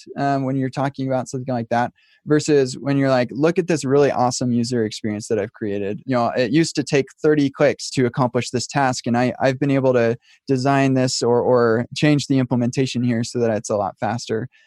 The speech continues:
And these days, I actually spend a lot more time building libraries and things. That part of the impact is maybe felt a little bit less, and I have to think more about the abstract portion of it. But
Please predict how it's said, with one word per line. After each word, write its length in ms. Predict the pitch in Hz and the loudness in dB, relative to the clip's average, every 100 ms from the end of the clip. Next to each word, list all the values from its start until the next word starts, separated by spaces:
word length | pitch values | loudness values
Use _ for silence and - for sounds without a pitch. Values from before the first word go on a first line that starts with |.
| _ | _
And 220 | 156 151 - | 0 0 2
these 280 | 220 247 | 2 2
days, 260 | 226 214 156 | 4 2 2
I 140 | 156 | 2
actually 320 | 160 160 - 147 | 2 2 0 -2
spend 260 | - 139 | 0 0
a 60 | 131 | 2
lot 180 | 127 120 | 0 0
more 160 | 127 | -4
time 480 | 117 131 127 123 131 _ | -2 0 2 0 -2 _
building 300 | 151 143 123 | 2 4 4
libraries 540 | 113 120 131 135 135 131 | 2 2 4 4 2 2
and 140 | 127 | -2
things. 480 | 131 127 127 127 139 - | 0 0 0 -2 -8 -8
That 380 | 127 147 160 - | 0 2 2 0
part 200 | 160 151 | 2 4
of 60 | |
the 160 | 131 127 | 4 2
impact 460 | 123 143 127 120 | 2 0 0 0
is 180 | 123 117 | -4 -2
maybe 360 | 123 127 123 117 | -2 0 2 0
felt 280 | - 123 - | 2 2 2
a 80 | 127 | 0
little 180 | 120 117 | 2 2
bit 180 | 113 69 | 2 0
less, 280 | 117 131 | 0 0
and 80 | 123 | -2
I 20 | |
have 180 | 120 123 | 0 0
to 200 | - 117 113 | 0 -2 0
think 180 | 131 113 | -4 -2
more 160 | 120 117 | -2 0
about 260 | 113 95 | -2 -2
the 100 | 113 | -2
abstract 500 | 104 - 120 101 - _ | -4 -2 -4 -4 -8 _
portion 320 | 185 180 139 | 2 2 0
of 140 | 127 123 | 2 2
it. 160 | 117 - | 0 2
But 280 | 131 127 | 4 4